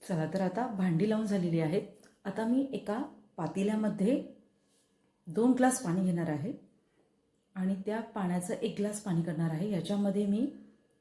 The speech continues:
जिरं एक चमचा, ओवा एक चमचा, आलं एक इंच,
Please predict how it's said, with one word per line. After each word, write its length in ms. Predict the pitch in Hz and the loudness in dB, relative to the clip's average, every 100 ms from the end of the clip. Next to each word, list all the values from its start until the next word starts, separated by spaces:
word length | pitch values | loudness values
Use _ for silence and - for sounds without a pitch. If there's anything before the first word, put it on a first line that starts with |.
| _ 190 | _ -10
जिरं 360 | 165 202 175 269 - - _ _ _ | 0 2 2 0 -4 -16 _ _ _
एक 220 | 202 - | -6 -4
चमचा, 320 | 190 156 - - - _ 185 | -4 -4 -4 -10 -16 _ -6
ओवा 340 | 180 185 - 208 | -2 -2 -2 -6
एक 140 | 202 | -6
चमचा, 380 | - 165 160 196 285 - - | -4 -4 -4 -8 -10 -16 -6
आलं 360 | 180 185 285 - - _ - | 0 0 0 -6 -18 _ -6
एक 280 | 208 - - - | -6 -6 -10 2
इंच, 300 | 190 - | 2 2